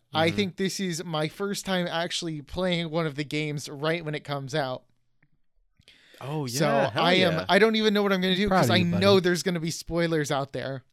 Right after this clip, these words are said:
Speaker 1: And I just have to somehow
Speaker 2: Ooh,
Speaker 1: find out,
Speaker 2: yeah.
Speaker 1: 'cause I actually won't be able to play it for, like, a solid at least a week until I can hang out with my partner. So
Speaker 2: Oh,
Speaker 1: I, like,
Speaker 2: shit.
Speaker 1: I, I am
Speaker 3: Wait,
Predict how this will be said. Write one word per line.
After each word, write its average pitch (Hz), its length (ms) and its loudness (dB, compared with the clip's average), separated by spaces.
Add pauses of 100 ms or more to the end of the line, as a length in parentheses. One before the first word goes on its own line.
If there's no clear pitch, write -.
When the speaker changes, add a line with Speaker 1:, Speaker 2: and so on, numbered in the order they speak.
(100)
Speaker 1:
And 170 120 0
I 165 120 6
just 165 200 0
have 175 180 0
to 175 140 4 (240)
somehow 196 320 4
Speaker 2:
Ooh, 202 40 -4
Speaker 1:
find 196 160 2
out, 190 40 -2
Speaker 2:
yeah. 175 60 -2
Speaker 1:
'cause 175 160 -4
I 175 100 4
actually 220 260 -2
won't 180 180 -4
be 175 80 -4
able 151 140 -2
to 147 60 -6
play 202 280 -2
it 165 100 -2
for, 151 140 -6
like, 143 220 -4
a 147 80 -4
solid 165 440 -2
at 156 160 -2
least 185 360 -4
a 147 60 -4
week 160 380 -6
until 147 340 -2
I 143 140 0
can 143 140 -4
hang 139 280 -4
out 147 200 -2
with 139 180 -6
my 131 160 -6
partner. 147 480 -4 (400)
So 147 600 -2 (460)
Speaker 2:
Oh, 117 280 -14
Speaker 1:
I, 170 60 0
like, 156 280 0
Speaker 2:
shit. - 80 -20 (160)
Speaker 1:
I, 175 300 4
I 165 160 0
am 175 240 -2 (400)
Speaker 3:
Wait, 156 320 -2